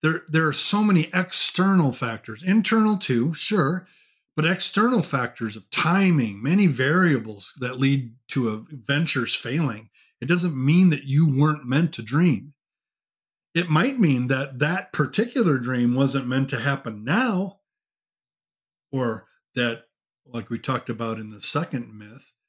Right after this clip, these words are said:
that maybe there's some adjustment that needs to happen. But failing doesn't happen to prove to you that you weren't meant to dream. The next myth is that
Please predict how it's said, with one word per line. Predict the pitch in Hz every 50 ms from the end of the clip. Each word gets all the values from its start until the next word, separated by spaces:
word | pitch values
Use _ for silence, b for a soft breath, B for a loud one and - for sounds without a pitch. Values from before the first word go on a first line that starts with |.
| _ _ _ _ _ _ _
that | 127 123 120 113 117 - - _ _ _ _ _
maybe | 123 123 123 135 131 127
there's | 120 123 120 - -
some | 127 117
adjustment | 113 107 98 95 120 139 156 - - 170 139 120
that | - 107 107
needs | 107 107 107 95 -
to | - 104
happen. | 95 - - 104 101 - - - _ _ _ _ _ _ _ _
But | - 120 117 - _ _ _ _ _
failing | _ - 160 180 208 208 185 147
doesn't | 135 131 117 123 117
happen | - - 151 156 147 - 123 110 104 104 113 - _ _ _ _ _ _
to | - 113
prove | - - - 151 165 185 170 143
to | - - 110
you | 107 104
that | 110 123 131
you | 123 131 123
weren't | 123 120 117 113 113 113
meant | 120 120 110 101 92 - - _ _ _ _ _ _
to | _ _
dream. | _ - 127 120 110 95 82 - _ _ _ _ _ _ _ _ _ _ _ _
The | 151
next | 151 180 208 196 - - 185
myth | 170 147 131 120 - 131
is | 123 110 135
that | 131 120 117